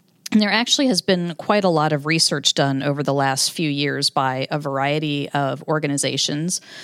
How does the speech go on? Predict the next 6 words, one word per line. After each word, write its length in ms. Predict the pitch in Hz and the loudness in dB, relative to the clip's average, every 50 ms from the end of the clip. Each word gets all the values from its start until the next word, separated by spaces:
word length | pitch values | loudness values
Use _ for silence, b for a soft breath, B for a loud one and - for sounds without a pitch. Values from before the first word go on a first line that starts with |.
| B B B B B | B B B B B
uh, 280 | 180 156 139 131 123 127 | -2 0 0 0 0 -2
the 100 | - 147 | -4 -2
Barbara 400 | - 151 151 156 156 160 160 151 | 0 2 2 2 0 0 -2 -2
Lee 300 | 147 147 147 143 147 143 | 0 0 0 0 0 -2
Family 420 | 143 - 151 143 151 151 156 160 | 0 0 0 2 2 0 -2 -2
Foundation, 1040 | 156 - 180 170 165 170 170 170 165 165 - - 180 175 160 156 156 156 156 165 | 0 0 0 2 2 0 0 0 0 0 0 0 0 0 0 0 0 0 -2 -4